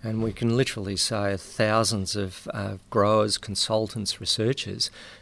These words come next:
have, have attended these presentations. Um, it's been mind-blowing from our perspective to, to know that, um, people really want to know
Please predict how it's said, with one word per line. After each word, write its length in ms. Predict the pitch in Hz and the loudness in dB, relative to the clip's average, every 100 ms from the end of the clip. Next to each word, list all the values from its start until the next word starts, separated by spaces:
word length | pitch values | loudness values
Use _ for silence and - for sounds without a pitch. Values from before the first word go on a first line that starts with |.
| - | -14
have, 420 | 107 110 104 - | -6 -4 -4 -6
have 260 | - 110 101 | -8 -6 -4
attended 480 | 101 113 107 104 92 | -4 -2 -2 -2 -4
these 320 | 104 98 95 | -2 -2 -2
presentations. 1200 | - 110 98 95 104 104 113 - 104 92 - - - - - - | -4 -4 -4 -4 -4 -4 -2 -4 -6 -4 -6 -6 -10 -20 -20 -10
Um, 300 | 101 101 110 | -4 -4 -4
it's 220 | - - | -4 -2
been 480 | - 131 113 104 117 - - | 0 0 0 0 -4 -10 -6
mind-blowing 720 | 113 113 135 123 110 104 95 | 2 6 6 6 2 0 -2
from 220 | - 98 | -6 -6
our 140 | 98 107 | -6 -4
perspective 760 | 107 - 95 - - - - - | -4 -4 -6 -8 -10 -12 -12 -10
to, 280 | - 101 101 | -6 -6 -6
to 180 | - 104 | -6 -4
know 340 | 104 107 107 | -2 0 0
that, 260 | 98 101 - - - - - - | -2 -6 -6 -16 -18 -18 -18 -8
um, 540 | 107 104 104 101 170 - - - | -4 -2 -2 -4 -8 -14 -20 -6
people 320 | 120 107 110 | -2 -2 -2
really 460 | 101 107 123 120 104 | -2 4 6 6 4
want 180 | 107 98 | 0 -2
to 80 | |
know 500 | 98 104 110 92 113 | -2 0 0 -2 -4